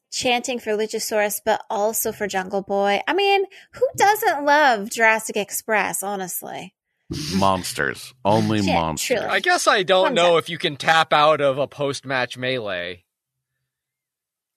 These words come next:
Speaker 1: Well, I mean, you can tap and just say, "Please understand that I mean
Speaker 3: <laughs>
Speaker 1: t-, for you to let me go." <laughs> You know, like, if, <laughs> if there's no established safe word, then I would hope that at least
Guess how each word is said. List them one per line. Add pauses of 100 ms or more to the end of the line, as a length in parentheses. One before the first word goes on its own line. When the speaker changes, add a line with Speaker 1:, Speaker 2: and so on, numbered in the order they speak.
(140)
Speaker 1:
Well,
I
mean,
you
can
tap
and
just
say, (120)
"Please
understand (220)
that
I
mean (300)
Speaker 3:
<laughs>
Speaker 1:
t-, (180)
for
you
to
let
me
go." (260)
<laughs>
You
know,
like,
if, (100)
<laughs>
if
there's
no (100)
established (120)
safe
word,
then
I
would
hope
that
at
least